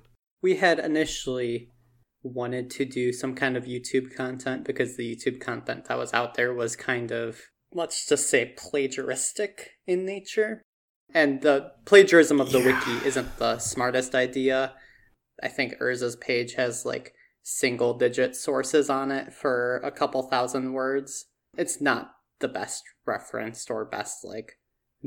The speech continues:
Speaker 1: double-checked item.
Speaker 2: It's very easy to tell when someone has just used the wiki because, like, there's blatantly inaccurate information that only appears
Speaker 1: Yes,
Speaker 2: there.
Speaker 1: which is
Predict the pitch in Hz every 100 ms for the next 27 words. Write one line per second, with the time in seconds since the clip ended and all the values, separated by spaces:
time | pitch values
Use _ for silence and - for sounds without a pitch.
0 | 127 107 107 107 - - 107 - - 110
1 | 107 107 113 123 - _ _ _ _ -
2 | 147 135 147 151 139 143 131 117 104 -
3 | - 117 104 104 104 104 - 117 107 107
4 | 104 107 101 - 107 - 107 98 107 98
5 | - 110 101 - 104 110 95 - 98 92
6 | - 107 95 101 - _ _ _ - 113
7 | 127 113 131 143 156 139 135 135 139 139
8 | 113 107 - 127 123 120 123 120 120 143
9 | 117 - 107 110 107 - 117 110 110 101
10 | 101 139 - _ _ - 131 - 113 131
11 | -